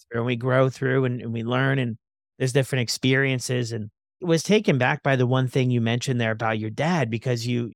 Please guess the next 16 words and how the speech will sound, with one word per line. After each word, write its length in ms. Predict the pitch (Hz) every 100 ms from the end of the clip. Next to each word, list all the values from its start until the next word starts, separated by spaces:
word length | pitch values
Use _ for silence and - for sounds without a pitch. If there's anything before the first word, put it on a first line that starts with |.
| _
listed 380 | 139 139 - 131
off 220 | 127 123
some 220 | - 120 110
qualities 640 | 123 123 123 123 113 104
that 200 | 110 104 _ _ _
he 200 | 190 196
had. 360 | 143 92 85 - _ _ _ -
And 120 | 151
then 100 | 147
I 120 | 139 -
just 220 | 160 -
couldn't 220 | 175 147
help 240 | 113 131 117
but 140 | 117 -
think 260 | 196 220
about 480 | 120 117 113 110